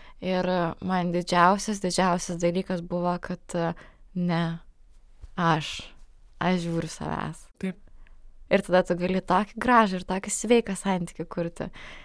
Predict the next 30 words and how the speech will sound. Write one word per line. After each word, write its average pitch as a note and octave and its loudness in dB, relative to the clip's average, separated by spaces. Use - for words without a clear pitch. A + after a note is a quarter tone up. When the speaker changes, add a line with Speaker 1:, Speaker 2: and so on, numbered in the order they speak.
Speaker 1:
ir E3+ 0
būt, F3+ -4
e, E3 -2
ir F3+ -2
būt F3 -4
tais E3 -8
geriausiais D#3+ -8
draugais. E3 -8
Speaker 2:
Bet E3+ 2
čia F#3 0
svarbiausia F3 0
iš - -12
tikrųjų. D#3+ -8
Aš, - -2
e, D3+ 2
dabar D#3+ 0
kai E3 -4
pagalvoju, D3+ 0
tai E3+ 0
tas D#3+ -4
laikas, E3 0
pavyzdžiui, D3 -2
mums D3+ 0
kartu, G3 -4
dabar E3+ 0
vat C3+ -8
jau D3+ -12
kai D3+ -12
trys D3 -8
metai, D#3 -6